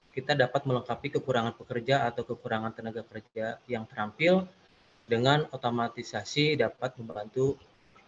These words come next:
mengisi kesenjangan dan mengurangi risiko untuk operasi manufacturing atau industri sendiri. Yang mana ini sangat berperan penting terhadap, eh, eh, mereduce juga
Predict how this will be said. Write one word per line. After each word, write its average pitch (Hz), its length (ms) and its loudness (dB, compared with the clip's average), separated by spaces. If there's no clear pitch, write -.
mengisi 120 400 -2
kesenjangan 117 560 0
dan 113 160 0
mengurangi 110 560 -4
risiko 117 400 -2
untuk 110 320 -6
operasi 107 320 -8
manufacturing 104 640 -6
atau - 160 -8
industri 107 480 -6
sendiri. 117 400 6
Yang 127 280 12
mana 151 640 10
ini 135 160 2
sangat 139 440 4
berperan 120 520 2
penting 143 600 4
terhadap, 120 720 2
eh, 110 760 0
eh, 113 160 -2
mereduce 127 680 4
juga 135 480 4